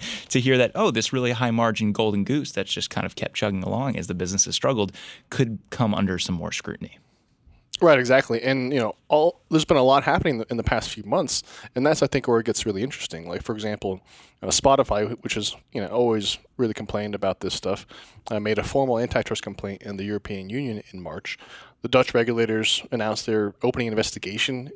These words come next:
Speaker 2: into Apple's practices, like, a month later. There are now a bunch of politicians that are calling for big tech companies to be broken up, uh, and, uh, as it relates to Apple, saying you can't compete on your own platform and operate at the same time. And there's another big one this month that was, you know, the U S Supreme Court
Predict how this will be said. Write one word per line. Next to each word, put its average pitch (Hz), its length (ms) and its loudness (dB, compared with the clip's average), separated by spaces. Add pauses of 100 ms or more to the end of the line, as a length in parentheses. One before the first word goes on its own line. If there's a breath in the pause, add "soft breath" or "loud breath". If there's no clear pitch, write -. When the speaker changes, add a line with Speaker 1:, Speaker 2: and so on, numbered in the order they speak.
Speaker 2:
into 123 160 -4
Apple's 110 280 -2
practices, 107 680 -4
like, 98 220 -6
a 101 60 -6
month 101 260 -4
later. 87 320 -8 (400 loud breath)
There 117 120 -4
are 110 60 -2
now 110 160 -2
a 98 60 -4
bunch 110 160 0
of - 80 -10
politicians 113 480 0
that 101 100 -4
are 101 60 -2
calling 113 420 0
for 104 160 -4
big - 460 -8
tech - 160 0
companies 110 320 -10
to - 40 -8
be 98 100 -8
broken 101 340 -6
up, 82 240 -6 (360 loud breath)
uh, 92 220 -6
and, 110 140 -4
uh, 113 140 -4 (100)
as 113 120 -2
it 107 60 0
relates 101 240 -2
to 104 100 -4
Apple, 135 280 4
saying 104 400 -6
you 110 100 -12
can't 127 300 -2
compete - 340 -6
on 104 140 -2
your 104 120 -4
own 98 100 -6
platform 101 640 -4 (280)
and 107 80 -6
operate 107 300 2
at 98 60 -6
the - 40 -8
same 95 160 -8
time. 110 400 -2 (600 loud breath)
And 110 200 -4
there's 113 260 2
another 160 180 4
big 120 200 2
one 107 120 -2
this 101 180 -2
month 175 360 2
that 117 200 4
was, 110 340 2
you 117 120 -8
know, 101 60 -4
the 104 100 -8
U 135 120 2
S 165 80 4
Supreme 120 300 -2
Court 156 400 2